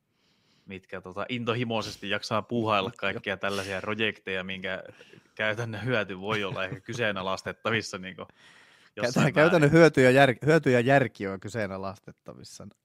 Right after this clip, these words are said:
Speaker 1: Mut se ei se sitä tarkoita silti, ettei, etteikö se olisi <laughs> tavallaan hienoa, että
Speaker 2: Joo,
Speaker 1: joku,
Speaker 2: joo.
Speaker 1: joku jaksaa puuhastella tän tason tota
Speaker 2: Ei, kyllä,
Speaker 1: ää,
Speaker 2: kyllä, joo.
Speaker 1: tää menee ehkä vähän tämmöseen, tämmöseen niinku perjantai-kevennys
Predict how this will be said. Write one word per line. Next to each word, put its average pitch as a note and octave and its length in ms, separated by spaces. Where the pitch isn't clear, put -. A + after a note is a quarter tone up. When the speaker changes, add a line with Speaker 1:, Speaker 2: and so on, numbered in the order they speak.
Speaker 1:
Mut G#2 120
se A2 80
ei G#2 80
se A2 60
sitä A2+ 200
tarkoita A2 280
silti, A2 280
ettei, G2 280
etteikö G2 360
se G2+ 80
olisi G2+ 260
<laughs> - 200
tavallaan G#2 420
hienoa, F#2+ 440
että A2+ 120
Speaker 2:
Joo, A2+ 240
Speaker 1:
joku, F#2+ 140
Speaker 2:
joo. G2+ 160
Speaker 1:
joku A#2+ 200
jaksaa G#2+ 360
puuhastella A2+ 560
tän F#2+ 300
tason F#2 320
tota F#2 280
Speaker 2:
Ei, G2+ 280
kyllä, E2+ 380
Speaker 1:
ää, F2 140
Speaker 2:
kyllä, F2 280
joo. E2+ 240
Speaker 1:
tää G2 180
menee C3 220
ehkä C3 200
vähän C#3 180
tämmöseen, A#2 500
tämmöseen G#2+ 420
niinku G#2+ 240
perjantai-kevennys G#2+ 1120